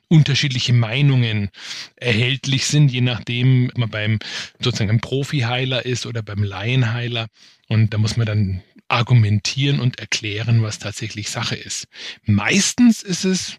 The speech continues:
und das sagt die Leitlinie auch, wenn man nicht wirklich draufkommt, sinnvoll, dass man mal vier Wochen ein Ernährungssymptomtagebuch führt und selber sich so ein bisschen eigenverantwortlich erarbeitet, was vertrage ich und was vertrage ich nicht.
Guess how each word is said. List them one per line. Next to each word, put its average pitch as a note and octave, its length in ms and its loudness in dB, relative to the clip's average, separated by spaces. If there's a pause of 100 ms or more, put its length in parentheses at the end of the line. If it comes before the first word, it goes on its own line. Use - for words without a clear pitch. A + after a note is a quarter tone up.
und B2 160 6
das B2+ 100 -2
sagt D#3+ 220 -6
die C3 60 0
Leitlinie B2+ 640 2
auch, A#2+ 280 -10 (440)
wenn A#2 120 6
man A2 140 6
nicht F3 260 4
wirklich D3+ 280 -2
draufkommt, D#3+ 800 0
sinnvoll, D3+ 600 2
dass C3+ 220 -4
man C3+ 140 4
mal A#2+ 160 0
vier E3 280 -2
Wochen C3+ 320 -2
ein C3 220 -6
Ernährungssymptomtagebuch C3 1400 0
führt C#3+ 380 -4 (300)
und B2+ 160 6
selber C#3 420 0
sich G#2+ 220 -6
so A#2+ 80 -4
ein A2 180 2
bisschen D#3 460 -2
eigenverantwortlich B2 960 -2
erarbeitet, C3+ 640 -6 (320)
was B2+ 200 0
vertrage G#2+ 520 -6
ich F3 240 -2
und C#3 160 4
was A#2+ 180 -2
vertrage A2 460 -10
ich A2 140 0
nicht. - 340 2